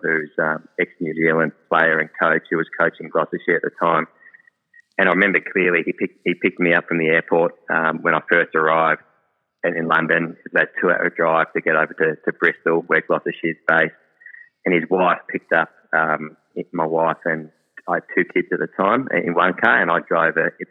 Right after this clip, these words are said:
with a luggage van, um, with all our luggage, just with John.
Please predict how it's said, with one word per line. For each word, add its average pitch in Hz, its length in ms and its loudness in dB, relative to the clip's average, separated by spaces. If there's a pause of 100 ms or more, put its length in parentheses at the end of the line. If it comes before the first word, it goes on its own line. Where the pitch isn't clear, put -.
with 87 140 -4
a 80 40 -6
luggage 80 380 -2
van, 82 260 0 (600)
um, 82 280 2
with 80 120 -8
all 85 80 2
our 80 120 2
luggage, 80 360 0 (120)
just 82 200 -2
with 78 80 -4 (340)
John. 80 320 2